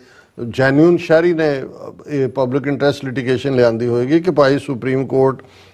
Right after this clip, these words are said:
ਹਦਾਇਤਾਂ ਕਰੇ ਕਿ ਇਹਦੇ ਉੱਤੇ ਕਿ ਫਾਰਮਰਸ ਦੇ ਬਹਾਨੇ ਸ-, ਸਮੁੱਚੀ ਸਿੱਖ ਕੌਮ ਨੂੰ ਡੀਫੇਮ ਕੀਤਾ ਜਾ ਰਿਹਾ ਹੈ, ਗਾਲਾਂ ਕੱਢੀਆਂ ਜਾ ਰਹੀਆਂ ਨੇ, ਘਟੀਆਪਨ ਵਾਲੇ ਜਿਹੜੇ ਨੇ ਟਰਮਸ ਇਸਤੇਮਾਲ ਕੀਤੀਆਂ,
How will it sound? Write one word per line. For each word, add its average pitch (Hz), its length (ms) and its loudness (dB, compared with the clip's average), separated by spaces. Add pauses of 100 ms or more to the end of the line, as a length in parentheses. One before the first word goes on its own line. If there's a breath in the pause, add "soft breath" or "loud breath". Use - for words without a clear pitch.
(160)
ਹਦਾਇਤਾਂ 117 540 4
ਕਰੇ 160 280 2
ਕਿ 185 120 -2
ਇਹਦੇ 156 240 2
ਉੱਤੇ 151 540 2 (320 soft breath)
ਕਿ 135 100 -6
ਫਾਰਮਰਸ 131 600 2
ਦੇ 170 160 2
ਬਹਾਨੇ 147 600 0
ਸ-, - 240 -18
ਸਮੁੱਚੀ 131 500 -2
ਸਿੱਖ 139 320 -2
ਕੌਮ 131 260 2
ਨੂੰ 156 180 2
ਡੀਫੇਮ 160 460 2
ਕੀਤਾ 151 320 2
ਜਾ 151 280 4
ਰਿਹਾ 147 160 0
ਹੈ, 147 160 -4 (500 soft breath)
ਗਾਲਾਂ 143 260 2
ਕੱਢੀਆਂ 160 400 0
ਜਾ 143 220 4
ਰਹੀਆਂ 147 360 0
ਨੇ, 135 200 -4 (1120 soft breath)
ਘਟੀਆਪਨ 147 720 0
ਵਾਲੇ 147 480 0 (280)
ਜਿਹੜੇ 147 260 2
ਨੇ 143 120 -2
ਟਰਮਸ 147 420 2
ਇਸਤੇਮਾਲ 147 500 0
ਕੀਤੀਆਂ, 143 400 -4